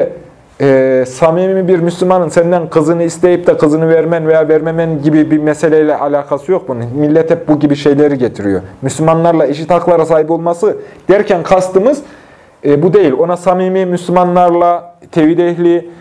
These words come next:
e, sünnet ehli Müslümanlarla aynı muameleyi yapmak demeyi kastetmiyoruz biz burada. Siyasi manada Müslümanlarla eşit haklara sahiptir. Bunların velayetleri vardır,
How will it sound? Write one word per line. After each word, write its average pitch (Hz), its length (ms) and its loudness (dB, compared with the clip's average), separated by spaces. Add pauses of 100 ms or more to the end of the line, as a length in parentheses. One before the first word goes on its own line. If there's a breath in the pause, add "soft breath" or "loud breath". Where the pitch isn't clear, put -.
(320 loud breath)
e, 135 480 2
sünnet 175 300 0
ehli 175 220 2
Müslümanlarla 170 760 0
aynı 175 280 0
muameleyi 170 680 0
yapmak 185 520 -2
demeyi 180 360 2
kastetmiyoruz 170 720 0
biz 117 160 -4
burada. 101 280 -2 (1120 soft breath)
Siyasi 190 680 0
manada 180 500 0
Müslümanlarla 147 680 -4
eşit 139 160 -6
haklara 135 340 -2
sahiptir. 131 540 -4 (220 loud breath)
Bunların 185 480 2 (460 loud breath)
velayetleri 175 760 2
vardır, 190 420 -2